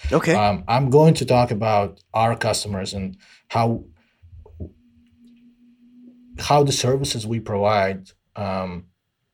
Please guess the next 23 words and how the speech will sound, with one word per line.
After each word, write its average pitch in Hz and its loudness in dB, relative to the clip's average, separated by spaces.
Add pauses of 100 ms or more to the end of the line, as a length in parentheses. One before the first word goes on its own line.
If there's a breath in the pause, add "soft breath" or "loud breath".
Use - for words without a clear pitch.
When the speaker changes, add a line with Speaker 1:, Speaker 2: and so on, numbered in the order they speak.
(220)
Speaker 2:
should - -4
focus 131 -2
on 104 -6
making 110 -6
sure 110 -6
that 98 -6
they 101 -4
can 101 -8
sustain 95 -6
their 101 -2
businesses 87 -10
so - -8
that 98 -4
they 98 -2
can 113 -2
grow, 87 -2 (420 loud breath)
um, 92 -4
so 101 -10
that 92 -6
they 107 -4
can, 107 -6 (400 soft breath)
um, 95 -6 (720)
help, 110 2